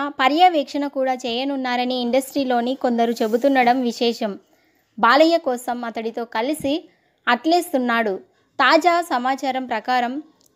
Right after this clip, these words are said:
రాజమౌళి అసిస్టెంట్లలో ఒకరు మోక్షజ్ఞ సినిమాతో దర్శకుడిగా పరిచయం కాబోతున్నారట.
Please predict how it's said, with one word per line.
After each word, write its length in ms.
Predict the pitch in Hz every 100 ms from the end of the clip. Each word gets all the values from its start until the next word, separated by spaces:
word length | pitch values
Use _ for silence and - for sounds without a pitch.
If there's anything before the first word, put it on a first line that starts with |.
| -
రాజమౌళి 600 | 254 330 359 359 339 330
అసిస్టెంట్లలో 720 | 254 285 277 269 262 254 262 254 254
ఒకరు 300 | 233 240 262 233
మోక్షజ్ఞ 440 | 247 285 285 269 269
సినిమాతో 380 | 254 226 233 233 240
దర్శకుడిగా 640 | 220 226 - 330 294 262 254
పరిచయం 340 | 226 - 240 247
కాబోతున్నారట. 840 | 233 220 233 226 226 226 226 220